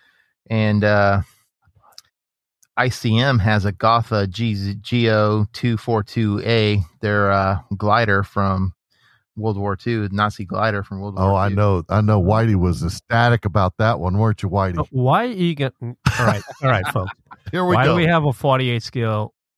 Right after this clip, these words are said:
Speaker 3: kit of that thing?
Speaker 2: Y'all
Speaker 3: And
Speaker 2: remember
Speaker 3: not,
Speaker 2: the Tasmania Devil? Here it goes.
Speaker 3: not a forty-eight scale Waco glider or a forty-eight scale Horsa. Are you kidding me? Come
Speaker 1: I
Speaker 3: on,
Speaker 1: know.
Speaker 3: man. I mean,
Speaker 1: I
Speaker 3: don't
Speaker 1: know.
Speaker 3: even, what, did the Germans ever even use that thing?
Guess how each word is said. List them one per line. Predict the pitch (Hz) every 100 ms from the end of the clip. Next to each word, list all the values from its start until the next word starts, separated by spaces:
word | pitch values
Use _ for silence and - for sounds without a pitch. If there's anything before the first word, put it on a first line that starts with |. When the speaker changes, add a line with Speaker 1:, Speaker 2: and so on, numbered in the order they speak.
| _
Speaker 3:
kit | - 113
of | 101
that | 101 101 -
thing? | 101 98 123
Speaker 2:
Y'all | 139
Speaker 3:
And | 131
Speaker 2:
remember | 139 143
Speaker 3:
not, | 117 117
Speaker 2:
the | 123
Tasmania | 113 123 131 139 127
Devil? | 143 147 143
Here | 123 127
it |
goes. | 143 135 113 104 - -
Speaker 3:
not | 131 143
a |
forty-eight | 131 151 139 131 127
scale | - 123 113
Waco | 117 123 123
glider | 117 113 117 113
or | 113 101 101
a |
forty-eight | 95 123 110 110 104
scale | - 110
Horsa. | 107 107 101 101 101 _ _ _ -
Are |
you | 110
kidding | 156 170 190
me? | 185 170 _ _ _ _ _ _
Come | 156
Speaker 1:
I | 135
Speaker 3:
on, | 113
Speaker 1:
know. | 185 185
Speaker 3:
man. | - _ _ _ _ 127
I |
mean, | 131
Speaker 1:
I |
Speaker 3:
don't | 160 143
Speaker 1:
know. | 170 147
Speaker 3:
even, | - - - -
what, | 135 151 196 190
did | 135 123
the |
Germans | 110 160 226 208
ever | 185
even | 185 151
use | 98 104 113
that | 123 -
thing? | 135 131